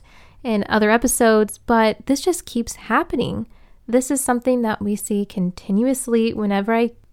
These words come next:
try to look up animal welfare news to put in this section. Just about every time, there are about three or more maybe articles just talking about a shelter being overcrowded.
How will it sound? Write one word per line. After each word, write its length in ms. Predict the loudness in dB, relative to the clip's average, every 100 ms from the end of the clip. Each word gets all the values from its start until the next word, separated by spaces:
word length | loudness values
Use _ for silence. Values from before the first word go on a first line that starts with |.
| -4
try 180 | 2
to 80 | 4
look 260 | 6 4 4
up 320 | 2 2 -2 -4
animal 320 | 0 2 4
welfare 320 | 2 2 0
news 500 | 0 2 2 2 0
to 100 | -2
put 180 | 0 2
in 100 | 2
this 140 | 0 0
section. 600 | -2 -2 -2 0 0 -4 _ -2
Just 240 | -2 2
about 220 | 2 2
every 280 | 2 2 2
time, 600 | 0 0 2 2 0 -2 -6 -4
there 160 | 0 2
are 100 | 2
about 520 | 0 0 2 0 -4
three 420 | -12 -2 2 4
or 100 | 4
more 320 | 4 2 2
maybe 320 | 0 0 0 0
articles 640 | 0 0 -2 0 -2 -4
just 360 | -2 2 2 0
talking 360 | -2 -2 -2
about 460 | -2 0 0 -2 -4 -12
a 120 | -4 -2
shelter 500 | 2 2 2 -2 -2
being 360 | -2 -2 -2
overcrowded. 800 | 0 -2 -2 -2 -2 0 -2 -6